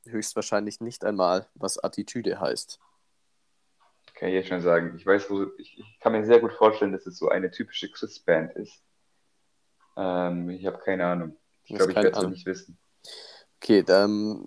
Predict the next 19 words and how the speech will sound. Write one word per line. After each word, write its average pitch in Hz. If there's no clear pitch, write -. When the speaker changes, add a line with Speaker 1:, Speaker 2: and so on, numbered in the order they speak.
Speaker 1:
wir -
hätten 117
Alligator, 110
die 107
Ärzte 117
und 107
D 110
C -
V 92
D 90
N 87
S. -
Speaker 2:
Alligator. 90
Speaker 1:
Äh, 92
nein, -
das -
sind 95
die 104
Ärzte. -